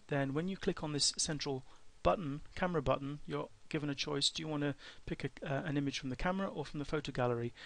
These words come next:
And the photo gallery, as I said, o-, looks in your Windows Photo,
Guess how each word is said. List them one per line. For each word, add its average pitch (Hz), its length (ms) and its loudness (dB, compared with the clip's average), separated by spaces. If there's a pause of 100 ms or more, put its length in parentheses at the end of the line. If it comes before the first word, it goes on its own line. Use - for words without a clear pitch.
(240)
And 131 140 -2
the 131 60 -2
photo 180 200 0
gallery, 135 340 4
as 127 120 0
I 139 40 2
said, 131 260 2
o-, - 180 -6 (100)
looks - 300 0
in 135 160 0
your 127 340 -2 (280)
Windows 131 400 0
Photo, 139 560 0